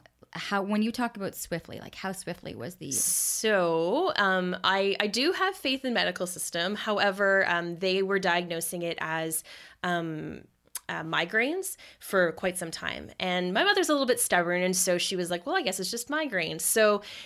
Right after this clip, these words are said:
Speaker 2: it was over the course of a, an entire summer that it was just like that, until the point where, it got to the point where they had to go to the hospital,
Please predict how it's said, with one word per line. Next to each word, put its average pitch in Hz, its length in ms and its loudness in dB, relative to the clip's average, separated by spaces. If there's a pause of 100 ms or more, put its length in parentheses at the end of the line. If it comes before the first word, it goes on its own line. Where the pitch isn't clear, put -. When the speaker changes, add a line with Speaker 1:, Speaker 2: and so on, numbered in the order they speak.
(140)
Speaker 2:
it 240 140 6
was 254 140 6
over 262 180 6
the 294 80 4
course 247 320 2
of 208 160 0
a, 202 80 2
an 180 340 4
entire 196 420 0
summer 175 680 2
that 175 180 -2
it 185 60 -2
was 175 160 -2
just - 200 -4
like 170 180 -6
that, 165 280 0
until 175 240 -4
the 175 60 -4
point 165 400 -10
where, 156 380 -2 (120)
it - 100 -8
got 175 140 2
to - 100 -6
the - 60 -6
point 160 220 -8
where 170 80 -4
they 165 60 -4
had 156 100 -10
to 170 60 -12
go 165 40 -12
to 156 40 -12
the 160 60 -12
hospital, 160 640 -6